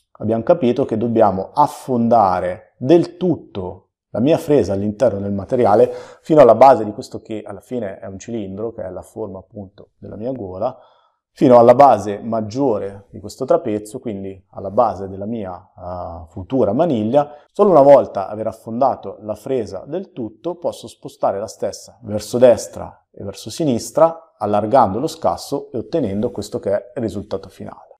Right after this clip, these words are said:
Devo ricordarmi però che una volta che ho finito di eseguire la fresata,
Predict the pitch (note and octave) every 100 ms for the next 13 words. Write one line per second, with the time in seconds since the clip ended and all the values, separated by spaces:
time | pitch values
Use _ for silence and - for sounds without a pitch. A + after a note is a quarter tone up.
0 | - G3 D#3 C#3+ A3 F#3+ C3 A#2+ C3+ C#3+
1 | F3 A#2+ D#3+ - G#2+ G#2 G2 D3 C3 -
2 | G2+ - C3 G2+ - - B2+ B2+ - F#2
3 | A2 G#2 G2 G2+ A2+ G#2+ F#2+ G2 D#3 D3+
4 | G#2+ F2 - B2+ C3